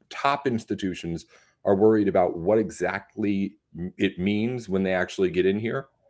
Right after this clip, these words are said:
as far as, like, who's running things in the conference. So I, I don't think it's a matter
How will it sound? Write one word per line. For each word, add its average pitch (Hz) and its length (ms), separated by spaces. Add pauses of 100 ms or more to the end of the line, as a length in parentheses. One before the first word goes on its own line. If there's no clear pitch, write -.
(140)
as 95 160
far 98 260
as, 90 160
like, 87 220 (260)
who's 107 240
running 98 380
things 98 280
in 95 80
the 90 60
conference. 101 560 (380)
So - 400
I, 113 140
I 117 60
don't 131 240
think 123 200
it's 110 220
a 90 240
matter 95 420